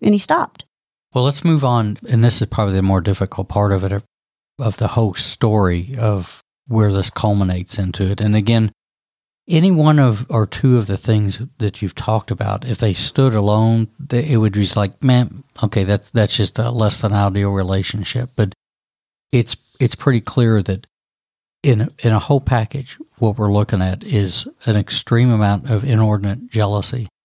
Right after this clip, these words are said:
Speaker 2: incredible lacks of trust, even though somebody's saying they want to get into a, a, a formal relationship with somebody and,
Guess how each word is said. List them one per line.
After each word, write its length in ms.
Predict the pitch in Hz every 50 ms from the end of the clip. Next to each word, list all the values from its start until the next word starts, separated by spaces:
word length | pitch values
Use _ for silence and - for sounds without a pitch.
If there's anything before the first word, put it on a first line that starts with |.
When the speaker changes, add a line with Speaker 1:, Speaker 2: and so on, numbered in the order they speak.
| _ _ _ _ _ - - -
Speaker 2:
incredible 840 | - - 131 117 107 - - - 147 147 131 113 104 98 98 92 - -
lacks 380 | - 113 117 104 - - - -
of 220 | - 98 82 -
trust, 500 | - - - 131 120 104 98 95 - -
even 260 | - 139 107 101 101 104
though 120 | 101 98
somebody's 360 | 98 - - 110 104 98 98
saying 200 | - - 104 101
they 100 | 98 98
want 160 | 92 98 101 95
to 60 | 92
get 180 | 95 104 98 95
into 200 | 95 95 95 95
a, 320 | 95 95 131 147 147 135
a, 300 | - - - - - 147
a 20 | 120
formal 380 | - - 117 107 104 101 98
relationship 640 | 92 92 92 98 98 95 - - 98 - - - -
with 80 | 110 -
somebody 340 | - - 95 92 92 92 92
and, 180 | 90 92 98